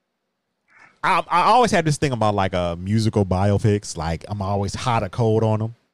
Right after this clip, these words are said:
'cause, like, Ray was really good, but then I really kinda didn't really care for Bohe-, Bohemian Rhapsody. Like, I, the, the, the, you know,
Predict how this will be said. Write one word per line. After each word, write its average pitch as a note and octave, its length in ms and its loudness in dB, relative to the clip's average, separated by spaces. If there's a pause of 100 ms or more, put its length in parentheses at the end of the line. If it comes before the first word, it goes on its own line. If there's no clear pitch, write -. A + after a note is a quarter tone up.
'cause, G2+ 160 -4
like, F#2 160 -8
Ray A2 240 -2
was A2 180 -2
really A2 220 -2
good, G2+ 420 -2 (480)
but G#2 120 -4
then G#2 260 -4
I G#2 160 -4
really G2+ 400 -2
kinda G2+ 300 -6 (1040)
didn't D#3+ 280 -6
really D#3 180 -2
care C#3 280 -2
for C#3+ 100 -2
Bohe-, B2 400 -4
Bohemian B2 380 -2
Rhapsody. C3+ 500 -4 (320)
Like, G2 140 -6
I, G#2+ 140 0 (140)
the, F#2+ 140 -8
the, D#2+ 120 -14
the, E2+ 400 -8
you A#2 80 -8
know, E2 280 -6